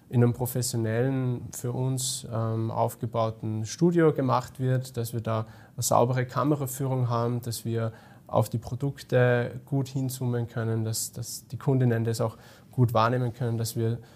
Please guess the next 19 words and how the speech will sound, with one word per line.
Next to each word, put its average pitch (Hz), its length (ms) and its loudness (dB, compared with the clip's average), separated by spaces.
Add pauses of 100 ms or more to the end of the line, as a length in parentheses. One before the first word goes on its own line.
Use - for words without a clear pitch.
(480)
wirklich 135 720 2
uns 127 240 -4
gut 160 180 6
überlegen, 131 680 0 (680)
Woche 135 360 6
für 127 180 -4
Woche 131 540 0
einen 117 100 -4
relevanten 120 1200 -4
Inhalt 165 480 2
auch, 139 260 0 (300)
ähm, 131 300 -2
zu - 100 -4
liefern. 151 360 0
Das 120 120 -2
ist 123 240 -6
eine 113 160 -2
große 127 480 -2
Herausforderung. 143 920 0